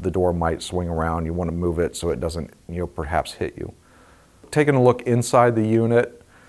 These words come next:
you can see we've updated the control module. We've removed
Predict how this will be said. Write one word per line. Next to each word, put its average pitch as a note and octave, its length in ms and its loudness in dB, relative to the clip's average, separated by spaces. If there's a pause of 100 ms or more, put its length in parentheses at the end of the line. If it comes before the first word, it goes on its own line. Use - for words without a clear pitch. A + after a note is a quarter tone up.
(460)
you A2+ 80 -2
can A2 60 -2
see D3 240 2
we've A2+ 240 2
updated A2+ 480 4
the F2+ 80 -2
control F#2+ 440 0
module. G2+ 600 2 (120)
We've A2+ 240 4
removed A2+ 720 2